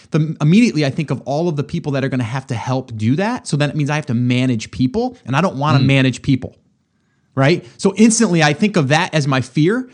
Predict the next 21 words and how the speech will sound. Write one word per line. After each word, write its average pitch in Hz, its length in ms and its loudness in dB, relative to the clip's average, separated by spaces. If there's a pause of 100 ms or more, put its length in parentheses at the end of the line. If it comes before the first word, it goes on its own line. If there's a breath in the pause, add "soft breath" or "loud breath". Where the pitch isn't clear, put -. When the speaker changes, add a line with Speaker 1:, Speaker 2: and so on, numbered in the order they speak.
(140 loud breath)
Speaker 1:
because 156 160 0
I 160 80 2
don't 170 140 0
wanna 143 240 0
deal 117 260 0
with 202 140 -2
that, 233 200 -4
even 156 180 2
though 139 100 2
I 131 80 2
know 143 240 2
I 143 80 2
could 135 140 -4
hire 139 220 -2
people 135 280 -6
to 123 200 -2
manage 123 380 0
the 120 80 -6
stuff 117 300 -6
for 135 260 -2
me, 262 240 0